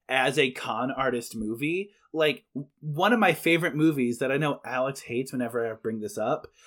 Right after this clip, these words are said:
but Now You See Me is one of my favorite movies purely because it is, uh, uh, it is visually appealing to watch these con artists do their job.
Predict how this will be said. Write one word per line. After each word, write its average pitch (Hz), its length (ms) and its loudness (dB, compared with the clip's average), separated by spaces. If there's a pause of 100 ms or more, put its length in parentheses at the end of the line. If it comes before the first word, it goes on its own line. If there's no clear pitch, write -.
(180)
but 160 280 4
Now 156 280 6
You 233 180 6
See 151 260 0
Me 208 300 2
is 156 180 2
one 131 340 2
of 220 120 6
my 185 160 4
favorite 160 440 4
movies 110 540 2 (320)
purely 202 420 6
because 170 760 2 (280)
it 165 120 4
is, 135 400 4 (520)
uh, 117 440 4
uh, 117 80 -6 (400)
it 160 140 6
is 131 160 4
visually 175 600 6
appealing 165 560 4
to 139 140 0
watch 127 340 4
these 123 160 0
con 117 320 0
artists 170 540 0
do 123 260 4
their 113 160 2
job. 90 460 -4